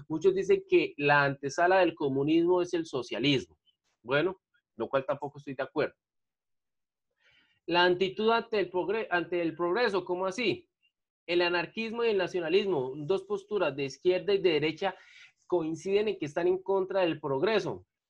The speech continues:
Y el liberalismo y el socialismo coinciden que están a favor del progreso. ¿Cómo así la palabra progreso? El anarquismo y el nacionalismo habla que toda,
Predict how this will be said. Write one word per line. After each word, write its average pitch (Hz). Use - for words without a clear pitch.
Y 226
el 185
liberalismo 180
y 202
el 180
socialismo 170
coinciden 165
que 151
están 135
a 151
favor 123
del 143
progreso. 127
¿Cómo 165
así 175
la 180
palabra 135
progreso? 123
El 151
anarquismo 185
y 160
el 147
nacionalismo 143
habla 180
que 147
toda, 196